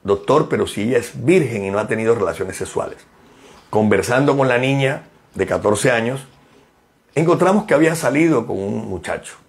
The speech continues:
y que había tenido sexo oral. Y en esa sola salida y en esa sola actividad de sexo oral, esta niña, su boca se le llenó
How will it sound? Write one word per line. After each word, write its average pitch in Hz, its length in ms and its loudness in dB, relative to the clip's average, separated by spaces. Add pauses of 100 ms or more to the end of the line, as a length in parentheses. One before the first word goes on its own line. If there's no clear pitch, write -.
(440)
y 107 100 -4
que 113 160 0
había 120 400 0
tenido 104 320 -2
sexo - 340 -4
oral. - 220 -6 (720)
Y 131 120 4
en 131 120 0
esa 202 280 2
sola 151 540 2
salida 113 540 0 (460)
y 120 120 0
en 135 100 2
esa 185 260 2
sola 190 280 2
actividad 127 420 0
de 143 80 0
sexo 156 280 -2
oral, 185 360 4 (320)
esta 107 320 -4
niña, 131 460 -4 (300)
su - 240 0
boca 196 420 2 (100)
se - 180 -10
le 101 140 -4
llenó 113 520 -4